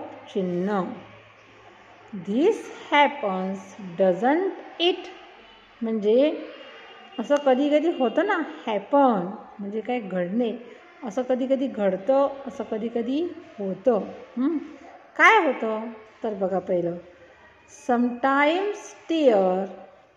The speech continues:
flow from our eyes.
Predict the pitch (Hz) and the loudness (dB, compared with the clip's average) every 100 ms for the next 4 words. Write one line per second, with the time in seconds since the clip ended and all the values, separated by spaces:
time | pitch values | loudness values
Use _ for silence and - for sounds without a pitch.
0 | _ - 285 240 185 226 240 - - 240 | _ 6 8 8 6 0 -6 -14 -8 -2
1 | 214 220 240 269 - - 233 202 196 233 | 0 0 -2 -6 -10 -8 -2 0 2 0
2 | - - - 196 175 196 233 190 | -4 -10 -8 -4 -2 0 -2 -4